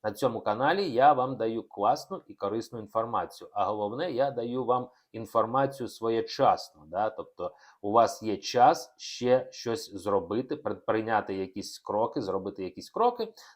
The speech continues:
для того, щоб ви змогли залишитись там, де ви зараз знаходитесь, якщо ви дійсно хочете там залишитись, да? А якщо ні, ну, так, то, то це також нормальна ситуація.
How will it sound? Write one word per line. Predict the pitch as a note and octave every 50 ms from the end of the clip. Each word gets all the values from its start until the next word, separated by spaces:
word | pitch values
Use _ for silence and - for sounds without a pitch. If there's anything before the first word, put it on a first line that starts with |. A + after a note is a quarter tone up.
| -
для | - C#3+ F3+
того, | F3+ - A#3 A3+
щоб | G#3+ - G3 D#3+ D3
ви | F3 E3+
змогли | C#3+ D3+ D3 C#3 C3+ D3+ D3+
залишитись | A#2+ A#2 C3+ C3+ C#3 C#3 C#3 - B2 - B2+ A2 - - _ _ _ _
там, | - C#3+ E3 F3 D#3
де | C3+ C3
ви | A#2 A2+
зараз | G#2 A#2+ A#2+ A#2 A#2+ G#2+
знаходитесь, | G2+ A2 A2 - - A#2 F#2 F2 - - G#2 - - _ -
якщо | A#2 A#2+ B2+ B2 - - - E3+ F#3+ A3 G3+ - -
ви | F#2+ F#2 A#2 D#3 F3 E3+ - _ _ _
дійсно | - A#2+ D3 D#3+ D3 - - E3 D3 - - _ _
хочете | - - - C3 G#2 - - - - - E2 - _ -
там | - F2 E2+ D#2
залишитись, | D#2 F2 F2 E2+ D#2+ - - - _ - D2 D2
да? | - G#2+ C3+ D3 C#3+ - - - - - -
А | - F#2 G2
якщо | F#2+ G2+ G2+ - - - A#2
ні, | A2+ E3+ A3 A3+ - G2
ну, | A2 B2 C#3+ E3
так, | - - A2 B2 - - _
то, | - G#2 A2 A#2 A2+ G#2 - _ _ E2+ D#2 D2+ _ _
то | - - - _ _ _
це | - - F3
також | E3+ E3 - D#3 F#3 - G#3 - - -
нормальна | G2+ F2 F2 F2+ F#2+ A#2+ C#3 B2+ -
ситуація. | - - - _ - D3 C#2 - - - - - -